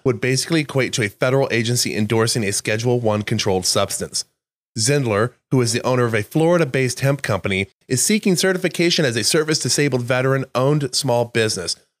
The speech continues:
otherwise known as an S D V O S B. This is a designation that enables a veteran-owned company to compete for specific federal contracts. Abigail Nath, a Pennsylvania-based cannabis lawyer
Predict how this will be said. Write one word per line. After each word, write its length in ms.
otherwise 420
known 160
as 120
an 100
S 240
D 220
V 320
O 260
S 240
B. 360
This 220
is 100
a 80
designation 720
that 100
enables 420
a 80
veteran-owned 720
company 380
to 160
compete 420
for 80
specific 640
federal 260
contracts. 720
Abigail 480
Nath, 420
a 60
Pennsylvania-based 1080
cannabis 400
lawyer 340